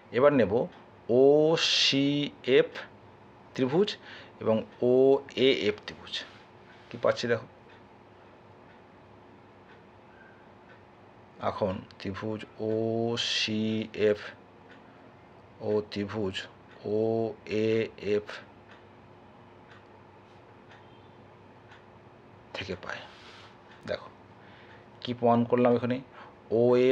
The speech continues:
সমান ওসি, এটা প্রমাণ করলাম।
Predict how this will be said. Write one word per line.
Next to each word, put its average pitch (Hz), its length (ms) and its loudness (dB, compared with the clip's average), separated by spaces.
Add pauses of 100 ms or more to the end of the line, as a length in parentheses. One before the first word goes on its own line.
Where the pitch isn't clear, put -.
(140)
সমান 120 320 2 (2250)
ওসি, 123 300 0 (1000)
এটা 107 160 2
প্রমাণ 113 280 2
করলাম। 120 260 0